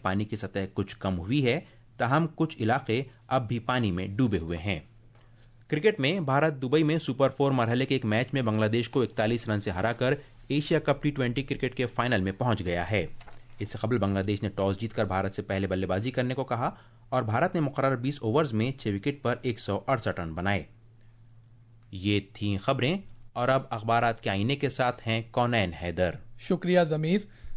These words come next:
Speaker 2: कौमी राजधानी से शाये होने वाले आज के उर्दू अखबारात की शह सुर्खियां एक दूसरे से मुख्तलिफ हैं। रोजनामा राष्ट्रीय सहारा की शह सुर्खी है,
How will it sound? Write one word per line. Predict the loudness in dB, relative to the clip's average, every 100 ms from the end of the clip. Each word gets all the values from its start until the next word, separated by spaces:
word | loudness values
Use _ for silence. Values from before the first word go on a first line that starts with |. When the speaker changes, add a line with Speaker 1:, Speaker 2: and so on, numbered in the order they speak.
| -6
Speaker 2:
कौमी | 2 2 4
राजधानी | 0 0 2 2 2
से | 0 -2
शाये | 2 4 4
होने | 4 2
वाले | 2 2 2
आज | 2 -2
के | 0
उर्दू | 0 2 2
अखबारात | 2 0 2 2 2
की | 0
शह | 0 0
सुर्खियां | 0 -2 0 2 2 2 0
एक | 0 2
दूसरे | 0 2 0
से | 2
मुख्तलिफ | 2 0 2 0 2
हैं। | 0 0 -2 -14 -20 -18 0
रोजनामा | 2 2 2 2 2
राष्ट्रीय | 2 2 0
सहारा | 2 2 4 2
की | 2
शह | 0 0
सुर्खी | 0 -4 2 4
है, | 4 2